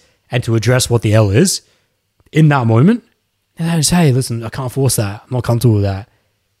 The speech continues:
Right? And just see how she responds to that. And then you can play from there. That's gonna be better for you because then when you go home that night, you're gonna go, "Well, at least, at least I stayed true to me. At least I didn't force myself to be someone that I'm not."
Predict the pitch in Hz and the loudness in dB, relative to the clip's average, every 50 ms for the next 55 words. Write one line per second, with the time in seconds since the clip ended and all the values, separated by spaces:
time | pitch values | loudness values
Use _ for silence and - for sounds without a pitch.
0 | _ _ _ _ _ _ _ 110 117 123 131 - _ _ _ _ _ _ _ _ | _ _ _ _ _ _ _ -2 -2 -2 -4 -6 _ _ _ _ _ _ _ _
1 | _ _ _ _ - 131 135 127 - 165 143 135 131 127 - 135 127 120 - 117 | _ _ _ _ -4 -2 -2 0 2 2 2 4 2 2 4 4 4 4 2 2
2 | 113 120 120 - - 107 117 143 170 - - - 117 110 110 110 110 98 113 104 | 0 0 0 0 0 2 2 2 0 -2 -6 -6 -4 -2 0 0 2 0 0 0
3 | 117 110 110 - 104 101 107 143 185 165 - _ _ _ _ _ _ _ _ _ | 2 0 2 2 2 2 2 2 2 0 -4 _ _ _ _ _ _ _ _ _
4 | _ - 160 185 - - 247 240 226 202 156 160 151 151 - - 135 127 120 120 | _ -8 -6 -6 -6 -4 -2 0 0 2 2 2 2 2 0 0 -2 0 0 2
5 | - 143 123 135 165 175 180 185 180 170 151 131 139 117 104 107 107 120 139 151 | 0 0 2 2 2 2 2 2 0 0 2 2 2 2 2 0 0 0 0 0
6 | 156 160 170 180 190 185 - 170 131 117 135 127 127 117 135 123 123 127 127 131 | 0 0 0 0 -2 -4 -4 -4 0 2 2 2 2 2 2 2 4 4 4 4
7 | 131 135 151 151 - - - - - _ _ _ _ _ _ _ - 120 143 165 | 4 2 2 2 0 -2 -8 -14 -18 _ _ _ _ _ _ _ 0 2 2 2
8 | 156 - - 156 135 - - - 131 127 117 - - 127 110 104 101 98 87 82 | 2 0 0 0 0 0 0 0 0 0 0 2 2 2 2 2 0 -2 -4 -8
9 | - _ _ _ _ _ _ _ _ _ _ 120 120 139 147 143 - 147 139 131 | -14 _ _ _ _ _ _ _ _ _ _ -2 0 0 0 2 0 -2 0 2
10 | 135 127 123 - - 123 120 113 - 131 113 113 - 113 104 92 - 101 107 107 | 2 0 0 0 0 2 2 2 0 -2 -4 -2 -2 -4 -4 -4 -2 0 2 2
11 | 104 - 107 104 101 98 95 92 95 95 92 82 90 | 2 2 0 0 0 0 -2 -2 -2 -4 -4 -6 -10